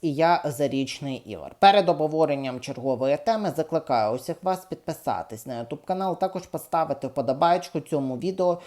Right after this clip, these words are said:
щоб більша кількість людей змогли його побачити. Отже,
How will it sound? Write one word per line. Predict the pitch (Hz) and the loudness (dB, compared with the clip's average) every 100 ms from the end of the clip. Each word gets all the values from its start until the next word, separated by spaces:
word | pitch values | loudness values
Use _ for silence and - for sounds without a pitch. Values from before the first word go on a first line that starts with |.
| - - - | -18 -20 -14
щоб | - 165 | -4 -2
більша | 147 185 131 139 | 4 4 4 -2
кількість | 120 143 131 165 185 | -2 -4 -2 -4 -2
людей | 180 214 | 0 0
змогли | 180 165 143 147 165 | 2 -2 0 2 2
його | 151 123 143 | 2 0 0
побачити. | 135 107 87 85 110 - 135 | 0 0 -4 -4 -8 -6 -4
Отже, | 196 226 208 | -2 0 0